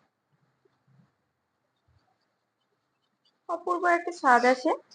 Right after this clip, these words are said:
তাই দেখো আলুটা, আলুর মধ্যে কিন্তু এই আদা কুচিটা সুন্দর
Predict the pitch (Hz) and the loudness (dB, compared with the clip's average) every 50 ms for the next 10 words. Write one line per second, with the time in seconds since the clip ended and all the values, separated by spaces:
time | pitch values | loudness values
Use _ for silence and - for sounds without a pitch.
0 | - - _ _ _ - 294 285 277 262 254 262 262 302 - - - - 254 269 | -20 -20 _ _ _ -4 -2 0 2 2 2 0 0 -4 -2 -2 0 0 0 0
1 | 254 254 240 254 247 247 247 _ _ _ _ _ _ - - 233 240 240 247 247 | 0 0 0 -2 -2 -2 -8 _ _ _ _ _ _ -10 -6 -6 -4 -4 -6 -6
2 | 247 262 247 262 285 285 - 285 277 294 285 349 571 - - - 285 277 - - | -8 -8 -6 -6 -6 -4 -4 -4 -4 -4 -6 -6 -6 -8 -8 -8 -8 -6 -2 0
3 | - - 220 220 214 214 240 233 - 269 277 - 311 370 - - _ _ _ _ | 0 0 2 0 -2 -2 -6 -12 -12 -8 -2 -2 -2 -2 -2 -6 _ _ _ _
4 | _ _ _ _ _ _ _ _ _ - - - 381 359 359 359 359 359 349 | _ _ _ _ _ _ _ _ _ -20 -16 -12 -10 -8 -6 -4 -2 -2 -2